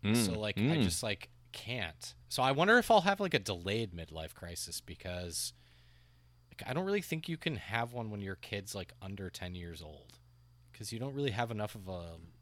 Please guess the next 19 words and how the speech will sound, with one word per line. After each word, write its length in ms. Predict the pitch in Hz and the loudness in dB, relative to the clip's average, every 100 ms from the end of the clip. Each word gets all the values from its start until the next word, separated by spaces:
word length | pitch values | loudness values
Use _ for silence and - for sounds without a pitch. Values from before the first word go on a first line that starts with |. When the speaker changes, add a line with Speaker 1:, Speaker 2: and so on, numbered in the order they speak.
| - | -20
Speaker 2:
<laughs> 440 | - - - - - | -18 -18 -16 -4 2
like, 200 | 165 - | 2 0
you 80 | |
just 160 | 120 120 | -6 -2
don't 120 | 123 | 0
have 120 | 117 | 0
time 260 | - 101 98 | -2 -2 -2
to 80 | 90 | -6
do 220 | 78 92 | -10 -8
it. 180 | 82 - - - - - - | -8 -12 -20 -20 -20 -2 8
Speaker 1:
Oh, 120 | 139 | 10
you 100 | 120 | 10
could 100 | 98 | 8
do 120 | 90 | 2
it 60 | 78 | 0
under 200 | 73 69 | 0 -4
ten 440 | - 69 71 71 - | -4 -4 -2 -4 -6
for 140 | 71 | -4
sure. 380 | - 65 65 | -2 0 -2